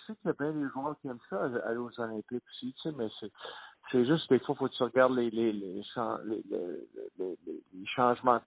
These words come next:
temps, à quelle heure que les matchs vont être télévisés, tout ça. Donc, euh, c'est pas facile. Je pense que c'est une décision qui va se prendre entre, euh, il va y avoir beaucoup de négociations de M. Bettman et de M. Fear, puis on va voir ce qui va arriver.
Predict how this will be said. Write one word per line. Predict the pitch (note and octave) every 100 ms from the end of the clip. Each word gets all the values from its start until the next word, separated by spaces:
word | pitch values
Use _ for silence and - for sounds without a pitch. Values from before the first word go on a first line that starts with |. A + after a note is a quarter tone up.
| -
temps, | G2+
à |
quelle | G#2 C3
heure | B2 B2+ B2
que | B2
les | A2+
matchs | A2+ A#2 -
vont | A#2
être | A2
télévisés, | A#2 A2+ A2 _ - - A#2 G#2+ A2
tout | A2 G#2+ -
ça. | A2+
Donc, | A2 A2 G#2 -
euh, | G#2 G2 F#2+ - - - -
c'est | -
pas | E3+
facile. | D#3 C#3+ - A#2+ A2
Je | -
pense | C3+ C#3
que | C3
c'est | - B2
une |
décision | A#2 A2+ - A#2 A#2+ C3+ C3
qui | - A#2 A#2
va | A2 A2
se | -
prendre | A#2 A#2+ A#2+
entre, | A2+ A2 G#2 A#2
euh, | G#2 - - - _
il | A2
va | B2
y |
avoir | A#2+
beaucoup | A#2+ -
de | C3
négociations | B2+ A#2+ A#2+ - A#2+ A2 A#2 B2+
de | A2+
M. | A2 - A#2
Bettman | A2 F#2+ A2 A#2 A2+
et |
de | - A2 G#2+ A2+
M. | -
Fear, | A2 A#2+
puis | A#2
on | A2+
va | G#2+
voir | A2+ B2
ce | -
qui | -
va | A2
arriver. | G#2 G2 G#2+